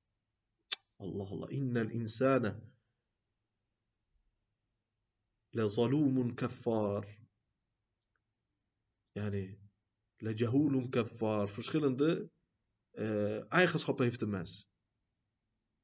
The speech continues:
Zeer onwetend, zeer ondankbaar, zeer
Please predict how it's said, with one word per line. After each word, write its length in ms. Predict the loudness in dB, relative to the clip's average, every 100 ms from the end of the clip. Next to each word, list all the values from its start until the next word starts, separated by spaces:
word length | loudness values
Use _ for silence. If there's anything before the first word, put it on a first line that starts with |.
| _ _ _ _ _ _ _ _ _ _
Zeer 400 | -8 2 4 4
onwetend, 840 | 2 0 2 2 2 -2 -2 -4 -4
zeer 300 | 4 4 4
ondankbaar, 880 | 2 0 0 0 -2 -2 0 -2 -6
zeer 600 | -6 6 10 10 6